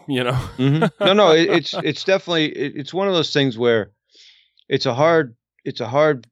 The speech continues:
Speaker 2: choice to make to sit a guy like him that's been performing the way he has. But there's plenty of guys with better matchups this week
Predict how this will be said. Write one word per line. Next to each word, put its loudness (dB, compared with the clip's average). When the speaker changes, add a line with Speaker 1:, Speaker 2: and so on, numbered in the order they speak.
Speaker 2:
choice 0
to -2
make 0
to -10
sit -2
a -10
guy 0
like -4
him -2
that's -6
been -6
performing -4
the -4
way 2
he -2
has. 0
But 0
there's -4
plenty -2
of -2
guys 0
with -12
better -2
matchups -6
this -6
week -4